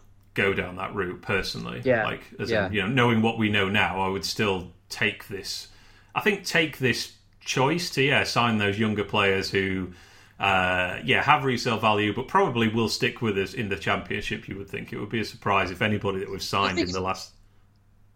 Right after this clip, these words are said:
Speaker 1: Go on.
Speaker 2: The Lo-, the Lowen Bogle deal, it, it's, I don't know what it was. Let's say it was five million. I, I, I think it'd have been around that ballpark or something like that.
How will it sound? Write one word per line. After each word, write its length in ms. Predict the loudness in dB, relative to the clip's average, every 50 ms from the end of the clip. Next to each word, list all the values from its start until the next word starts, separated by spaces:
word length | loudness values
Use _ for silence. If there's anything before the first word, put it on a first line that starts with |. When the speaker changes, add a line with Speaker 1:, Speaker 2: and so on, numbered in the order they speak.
| _ _ -8 -4
Speaker 1:
Go 120 | -2 -2
on. 80 | -2 -4 -8 -14 -20 _ _ _ _ -2
Speaker 2:
The 100 | -2 2
Lo-, 260 | 4 4 4 4 4
the 120 | 2 2 6
Lowen 320 | 6 6 8 6 6 6
Bogle 460 | 6 6 6 6 6 4 4 2 2 2
deal, 520 | 0 2 2 4 4 4 4 2 -2 -8 -14 -16 _
it, 200 | -4 -4 -4 -4 -8
it's, 680 | -16 -16 -12 -2 2 2 2 4 4 2 2 2 0 -2 -10 -20 -20 -20 -20 _ -20 -20 -20 -20 -20 -20 -20 -20 -20 -20 -20 -20 -20 -4 0
I 60 | 2
don't 120 | 4 4 4
know 80 | 4 4 6
what 140 | 6 6 6
it 60 | 4
was. 200 | 2 0 0 0
Let's 140 | 0 2 2
say 100 | 4 2
it 40 | 2
was 100 | 2 2
five 280 | 4 4 4 4 4
million. 380 | 2 -2 -2 -2 -4 -4 -2 0
I, 120 | 0 0
I, 220 | 0 0 -2 -2 -4
I 40 |
think 160 | -4 -2 0 0
it'd 80 | 2 2
have 20 | 4
been 60 | 4 4 4
around 240 | 4 4 4 4
that 200 | 2 0 0 0
ballpark 460 | 0 2 2 2 2 2 0 0 0 -2
or 20 | -2
something 280 | -2 -2 -2 0 2
like 200 | 2 4 4 4
that. 340 | 4 4 4 4 2 2 -2